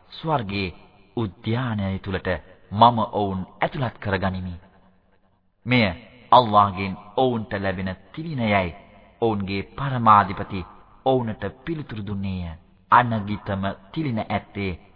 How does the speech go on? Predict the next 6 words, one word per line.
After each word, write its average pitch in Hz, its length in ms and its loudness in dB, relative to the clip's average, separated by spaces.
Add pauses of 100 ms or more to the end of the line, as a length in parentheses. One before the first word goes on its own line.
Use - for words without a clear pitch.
(240)
අල්ලාහ් 92 760 4
වෙත 110 420 -8
පමණකි. 92 640 -6 (360)
අවිශ්වාසිකයින් 107 1080 4 (300)
විවිධ 107 600 0
රටවල 107 480 4